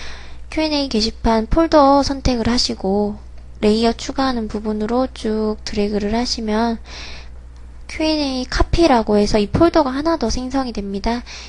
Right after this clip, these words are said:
이동 툴 선택을 하시고 이동해 보시면 확인이 가능하거든요. 쭉 이동을 해보시면 지금 Q and A 게시판이 하나 더 만들어졌어요. 여기는 이제 공지사항으로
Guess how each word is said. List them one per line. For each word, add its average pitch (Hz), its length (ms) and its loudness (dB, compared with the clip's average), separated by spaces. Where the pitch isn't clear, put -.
이동 294 300 -4
툴 254 140 -4
선택을 262 420 -4
하시고 247 380 -4
이동해 247 420 -4
보시면 233 380 -4
확인이 269 380 -4
가능하거든요. 226 880 -6
쭉 208 420 -4
이동을 202 360 -6
해보시면 226 680 -4
지금 269 680 -6
Q 320 140 -4
and 311 180 -2
A 226 120 -4
게시판이 214 440 -4
하나 339 320 0
더 240 120 -2
만들어졌어요. 208 1040 -2
여기는 254 520 0
이제 196 240 -2
공지사항으로 214 1200 0